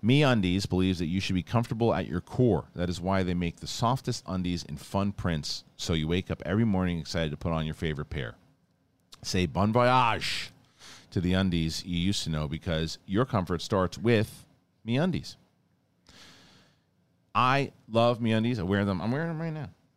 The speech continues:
They're fantastic. They're comfortable, and I, I don't even know how I, how I did it before MeUndies, because it is,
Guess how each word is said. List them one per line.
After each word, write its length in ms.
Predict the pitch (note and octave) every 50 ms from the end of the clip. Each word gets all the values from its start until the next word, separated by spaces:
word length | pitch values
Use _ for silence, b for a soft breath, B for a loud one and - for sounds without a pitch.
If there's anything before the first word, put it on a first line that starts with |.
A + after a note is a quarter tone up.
| _ _ _
They're 280 | G2+ G#2 G2+ G2+ G2 F2
fantastic. 340 | - F#2+ A#2 A#2+ B2+ C3+
They're 100 | G#2 F2
comfortable, 640 | - - - - B2+ C#3 - D3 C#3 C#3+ C#3+ D#3+ D#3+ - _ _ _ _ _ _ _ _ _ _ _ _ _ -
and 400 | F#2+ F#2+ F#2+ F#2+ F#2+ F#2+ F2+ -
I, 320 | E2+ F#2+ F#2 F#2 F#2+ F2+ -
I 160 | D#2 F#2+ F#2 E2 D2 - _ _ _ _ _ _ _ - -
don't 160 | B2+ C3 C#3+
even 120 | C#3 C3+
know 120 | C3+ B2 A#2
how 180 | A#2+ A#2 A2+
I, 160 | G#2+ G#2+ G2+
how 240 | F#2+ F2 D#2 G#2+ A2
I 80 | A2+ A2
did 140 | G#2 A#2 G2+
it 80 | E2
before 260 | F2 - - A2+ G2
MeUndies, 500 | F2+ F2+ F2 F2 D#2+ D2+ D2 D2 C#2+ -
because 300 | - F#2+ F#2+ G2 E2+ D2+
it 60 | F2+ F2
is, 320 | F2 E2 - - -